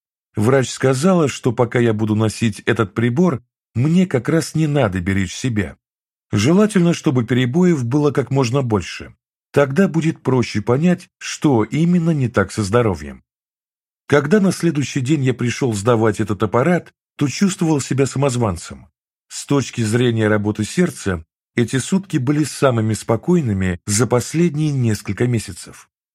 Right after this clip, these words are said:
В сердце наблюдалось небольшое физиологическое нарушение,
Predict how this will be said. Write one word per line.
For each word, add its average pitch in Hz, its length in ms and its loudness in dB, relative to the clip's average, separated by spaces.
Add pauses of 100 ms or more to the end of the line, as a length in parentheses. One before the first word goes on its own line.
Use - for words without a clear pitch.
(140)
В - 140 -16
сердце 196 400 0
наблюдалось 139 640 0
небольшое 131 520 0
физиологическое 120 920 0
нарушение, 113 720 -4